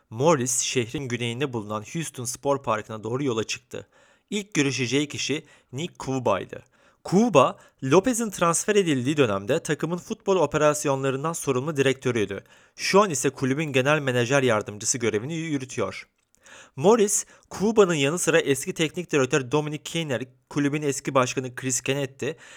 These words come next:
ve yardımcısı Matt Jordan ile Honduras milli takımının ve Dinamo'nun efsane oyuncusu Oscar Buenos Garcia ile de görüştü. Tüm bu kaynakların yardımıyla ortaya tutarlı bir hikaye çıktı. Cuba ile Lopez'in potansiyelinden ilk bahseden kişi Garcia olmuştu.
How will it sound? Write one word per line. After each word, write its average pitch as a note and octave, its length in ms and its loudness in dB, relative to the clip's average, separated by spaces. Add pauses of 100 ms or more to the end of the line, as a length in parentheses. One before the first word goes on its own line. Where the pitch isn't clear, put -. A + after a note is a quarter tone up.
(160)
ve C3+ 80 8
yardımcısı B2+ 560 4
Matt C#3 240 -2
Jordan C3 360 4
ile B2+ 120 2
Honduras E3 540 -2
milli C3+ 240 -6
takımının C#3+ 520 -4
ve G2+ 140 -2
Dinamo'nun B2 440 -6
efsane C3 500 -4
oyuncusu D3+ 360 -6
Oscar C#3 500 -2
Buenos C3+ 260 -2
Garcia C3 400 0
ile C3 160 -2
de E3 60 -4
görüştü. G#2+ 500 -6 (480)
Tüm A#3+ 220 -4
bu B3 80 -2
kaynakların C#3+ 500 -2
yardımıyla C#3+ 600 2
ortaya C#3 380 0
tutarlı C#3 380 -6
bir D3 40 -14
hikaye - 420 -10
çıktı. - 340 -16 (760)
Cuba A3 320 6
ile B2+ 160 4
Lopez'in E3 420 2
potansiyelinden C3+ 800 0
ilk F#3 220 -4
bahseden B2 420 2
kişi D#3+ 240 -2
Garcia B2+ 420 0
olmuştu. - 500 -10